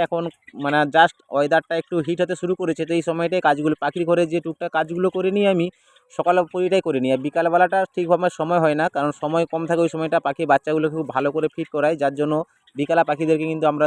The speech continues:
খুব ডিস্টার্ব করি কম। তাহলে বিশেষ করে আপনাদেরকে যেটা বললাম যে,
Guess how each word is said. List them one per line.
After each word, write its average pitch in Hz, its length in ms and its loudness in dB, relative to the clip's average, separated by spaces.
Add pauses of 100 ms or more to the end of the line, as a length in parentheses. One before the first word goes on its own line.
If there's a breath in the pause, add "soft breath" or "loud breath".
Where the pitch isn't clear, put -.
(100)
খুব 156 100 -8 (100)
ডিস্টার্ব 165 340 -4
করি 131 200 0
কম। 92 120 -12 (920)
তাহলে 165 240 4
বিশেষ 180 220 -2
করে 196 220 2
আপনাদেরকে 175 540 2
যেটা 175 200 2
বললাম 175 320 -2
যে, 175 160 2